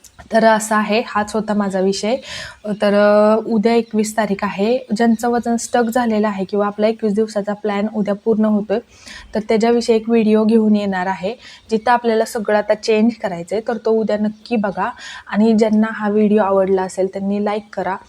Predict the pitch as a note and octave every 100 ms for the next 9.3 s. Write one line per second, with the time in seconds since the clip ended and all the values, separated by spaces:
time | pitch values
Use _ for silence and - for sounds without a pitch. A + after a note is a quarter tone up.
0 | _ _ A3+ G#3+ A3+ A#3 - A3 A3 A3
1 | G#3+ F#3+ G3+ A3 G#3+ A3 A3 G#3+ G#3 G3+
2 | G3 G#3 F#3+ F#3+ G3 G3 G3 G3 F#3 F3+
3 | F#3 F#3+ F#3 G3 G3 F3+ F#3 F3+ F3 F3+
4 | F3+ F3+ G3 F#3 F#3 - F3 F#3 - -
5 | - - - - F3+ F#3 G3+ G#3 G#3+ G#3+
6 | A3 A3 - - G#3+ G#3 A3 A3 A3 A3+
7 | G#3 F3+ F#3 F#3 A#3 - G#3+ G3+ G3+ G3+
8 | F#3+ E3+ F3+ G3+ - - - G3+ - G3+
9 | F#3+ F3+